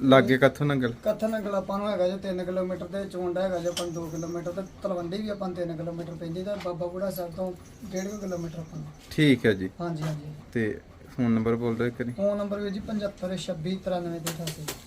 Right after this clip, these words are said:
Speaker 1: ਠੀਕ ਹੈ।
Speaker 2: ਹਾਂਜੀ।
Speaker 1: ਤੇ ਆ ਮੱਝ ਤੇ ਆਪਣੇ ਤੋਂ ਵੀ ਵੱਡੀ ਲੈਣ ਤੀ ਜੀ ਅੱਜ?
Speaker 2: ਹਾਂਜੀ, ਹਾਂਜੀ, ਮੱਝ ਵੀਰ ਜੀ ਵੱਡੀ ਲੈਣ ਤੀ ਆ, ਡੇਅਰੀ ਚੋਂ ਲਿਆਂਦੀ ਵੀਰ ਜੀ।
Speaker 1: ਅੱਛਾ।
Speaker 2: ਹਾਂਜੀ, ਹਾਂਜੀ, ਦੁੱਧ ਹੈਗਾ ਜੇ ਤੇ ਕੋ ਮੈਂ ਕੋ ਸੱਤ ਕਿਲੋ।
Speaker 1: ਅੱਛਾ।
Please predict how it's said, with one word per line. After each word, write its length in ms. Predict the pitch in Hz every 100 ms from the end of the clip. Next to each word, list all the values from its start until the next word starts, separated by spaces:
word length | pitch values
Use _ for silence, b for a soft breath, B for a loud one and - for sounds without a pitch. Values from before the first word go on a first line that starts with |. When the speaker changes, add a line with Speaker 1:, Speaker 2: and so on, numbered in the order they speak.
| -
Speaker 1:
ਠੀਕ 340 | 139 131 104 101
ਹੈ। 80 | 92 - -
Speaker 2:
ਹਾਂਜੀ। 320 | 151 151 - - - -
Speaker 1:
ਤੇ 100 | 120
ਆ 60 | 117
ਮੱਝ 360 | 113 107 113
ਤੇ 300 | 127 131 123 - - -
ਆਪਣੇ 300 | 113 107 107
ਤੋਂ 140 | 127
ਵੀ 100 | 143
ਵੱਡੀ 240 | 147 123
ਲੈਣ 240 | 110 123 120
ਤੀ 140 | 104
ਜੀ 100 | 104
ਅੱਜ? 60 | 107
Speaker 2:
ਹਾਂਜੀ, 260 | 101 95 104
ਹਾਂਜੀ, 200 | - 196
ਮੱਝ 180 | 190 190
ਵੀਰ 180 | 196 180
ਜੀ 100 | 190
ਵੱਡੀ 160 | 185 170
ਲੈਣ 180 | 175 180
ਤੀ 120 | 190
ਆ, 40 |
ਡੇਅਰੀ 260 | 190 202 226
ਚੋਂ 120 | 247
ਲਿਆਂਦੀ 260 | 247 208 196
ਵੀਰ 100 | 180
ਜੀ। 180 | 190 160 - -
Speaker 1:
ਅੱਛਾ। 340 | 139 143 104 95 -
Speaker 2:
ਹਾਂਜੀ, 280 | 175 165 175
ਹਾਂਜੀ, 180 | 170
ਦੁੱਧ 260 | 170 190 190
ਹੈਗਾ 220 | 214 185
ਜੇ 120 | 185
ਤੇ 80 | 208
ਕੋ 80 | 202
ਮੈਂ 180 | 185 185
ਕੋ 80 | 202
ਸੱਤ 260 | 180 165
ਕਿਲੋ। 220 | 160 196 208 - -
Speaker 1:
ਅੱਛਾ। 300 | 127 - 123